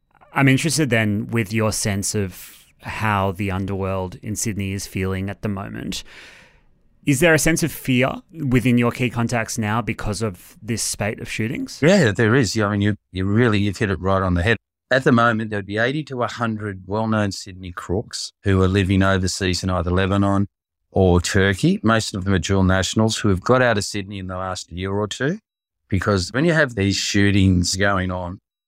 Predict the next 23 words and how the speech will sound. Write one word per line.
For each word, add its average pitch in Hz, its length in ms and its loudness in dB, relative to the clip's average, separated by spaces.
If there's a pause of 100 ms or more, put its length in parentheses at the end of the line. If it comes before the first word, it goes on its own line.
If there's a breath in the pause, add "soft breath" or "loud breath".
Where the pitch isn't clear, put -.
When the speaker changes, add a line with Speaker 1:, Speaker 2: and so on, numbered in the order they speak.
(160)
Speaker 2:
the 95 60 -6
police 120 340 0
do 113 180 0
go 104 200 4
out 95 160 2
there 90 100 -2
and 82 100 -10
start 95 300 -2
smashing 92 680 -4
anybody 98 440 -2
and 90 80 2
everyone 92 400 2
they 90 100 0
can. 87 300 -2
They've 85 140 -4
got 107 120 0
to 101 80 2
be 92 140 -2
seen 107 320 -4
to 107 120 -4
be 98 120 2
doing 101 320 2
things, 160 360 0